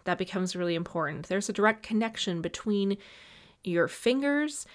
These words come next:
and your unconscious mind. And when you write something in your own handwriting, you connect deeper to your unconscious mind.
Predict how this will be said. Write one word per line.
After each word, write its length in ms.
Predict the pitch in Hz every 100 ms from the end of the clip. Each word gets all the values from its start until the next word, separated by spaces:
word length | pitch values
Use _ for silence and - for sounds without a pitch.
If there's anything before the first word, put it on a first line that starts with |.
| - -
and 120 | 170
your 160 | 175 -
unconscious 720 | 185 202 - 185 175 180 -
mind. 380 | 185 180 160 170
And 80 |
when 160 | 175 180
you 100 | 180
write 520 | 170 180 175 208 -
something 400 | - 190 180 170
in 60 | 175
your 140 | 170
own 180 | 180 175
handwriting, 920 | 180 - 277 330 233 180 175 170 - - - - - -
you 280 | - 190 190
connect 840 | 185 - 208 190 185 190 196 - -
deeper 340 | 190 185 185
to 200 | 170 -
your 80 | 175
unconscious 640 | 175 165 175 165 - 175
mind. 460 | 175 151 87 -